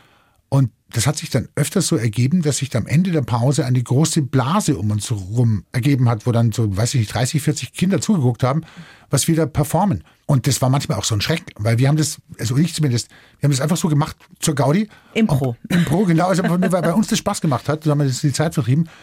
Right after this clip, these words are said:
Speaker 1: Und plötzlich hat man so ein Publikum und ist dann natürlich auch so erschrickt und denkt so, „Oh, jetzt muss ich aber performen, jetzt muss ich aber liefern.“ Und so. Und irgendwann kam aber eine Lehrerin und hat gesagt, „So, ihr geht jetzt ins Schultheater.“ Und wir haben gesagt, „Jawohl.“ Und dann waren wir im Schultheater und fanden das schön.
Speaker 2: Und da waren Sie gleich Feuer und Flamme?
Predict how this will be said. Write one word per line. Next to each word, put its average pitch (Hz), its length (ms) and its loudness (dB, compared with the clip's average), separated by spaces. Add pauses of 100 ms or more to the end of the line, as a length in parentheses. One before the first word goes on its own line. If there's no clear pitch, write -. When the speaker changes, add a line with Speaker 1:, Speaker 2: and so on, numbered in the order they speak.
(180)
Speaker 1:
Und 139 120 0
plötzlich 170 260 0
hat 156 60 -2
man 160 80 0
so 143 80 2
ein 135 80 2
Publikum 139 500 0
und 127 220 -2
ist - 180 -4
dann 156 80 0
natürlich 139 360 0
auch 123 100 0
so 147 100 2
erschrickt 117 420 -2
und 139 140 2
denkt 135 140 2
so, 143 120 0
„Oh, 135 60 0
jetzt 143 240 2
muss 170 120 4
ich 170 60 2
aber 143 140 2
performen, 156 400 2
jetzt - 80 -8
muss 156 140 2
ich 160 80 0
aber 139 140 4
liefern.“ 170 360 0 (560)
Und 147 160 2
so. 156 340 0
Und 156 160 0
irgendwann 214 240 2
kam 165 220 -2
aber 151 80 2
eine 131 100 2
Lehrerin 156 380 2
und 147 80 2
hat 143 140 0
gesagt, 127 440 -2
„So, 160 240 0
ihr 156 160 0
geht 143 220 0
jetzt 139 120 -2
ins 131 120 2
Schultheater.“ 110 560 0
Und 104 60 0
wir 113 40 2
haben 117 60 2
gesagt, 113 260 -2
„Jawohl.“ 139 240 0 (400)
Und 139 240 0
dann 131 300 0
waren 135 140 0
wir 139 80 2
im 139 80 0
Schultheater 92 540 -2
und 98 180 -4
fanden 95 260 -6
das 80 120 -8
schön. 80 200 -10 (140)
Speaker 2:
Und 185 180 -2
da 180 160 -2
waren 190 160 0
Sie 202 80 0
gleich 190 200 0
Feuer 190 220 0
und 170 100 -4
Flamme? 117 320 -2